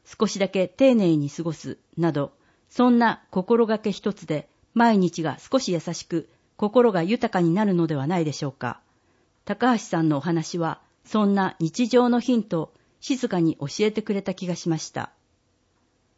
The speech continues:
写真が三枚あります。茶道の理想について語るたびに、「私はできていないけど」と謙遜するその一貫した謙虚さが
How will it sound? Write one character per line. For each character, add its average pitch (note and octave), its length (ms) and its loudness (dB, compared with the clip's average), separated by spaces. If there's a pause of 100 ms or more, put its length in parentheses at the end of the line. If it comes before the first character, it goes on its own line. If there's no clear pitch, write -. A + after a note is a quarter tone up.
(540)
写 G#3 160 -2
真 A#3 300 2
が G#3+ 200 0
三 A#3+ 300 4
枚 D3 220 2
あ A2 40 -6
り C3+ 120 -2
ま B2+ 140 -4
す。 - 260 -20 (1120)
茶 C4 180 0
道 F#3+ 220 0
の D#3 140 0
理 C#3+ 140 -6
想 G#3+ 260 -4
に G3+ 140 -2
つ G#3+ 140 -8
い G#3 120 -2
て C#3+ 140 -10
語 E3 260 -10
る E3 100 -6
た E3 120 -6
び D#3+ 120 -2
に、 B2+ 240 -6 (420)
「私 F#3+ 400 -6
は F#3 180 -4
で A#3 180 -2
き B3+ 60 -20
て G3+ 120 -6
い F3+ 80 0
な G3+ 180 -4
い G3 60 -4
け G3 160 -8
ど」 E3+ 220 -8 (340)
と A#3 180 -8 (260)
謙 C4 380 0
遜 B3 120 -2
す A3+ 140 -8
る G#3+ 160 -2
そ G3 140 -4
の G3 220 -2
一 D#3 120 -6 (100)
貫 A#3+ 240 0
し - 60 -14
た A3+ 120 -4
謙 A#3+ 220 0
虚 A#3 160 0
さ G3 140 -8
が D3+ 200 -8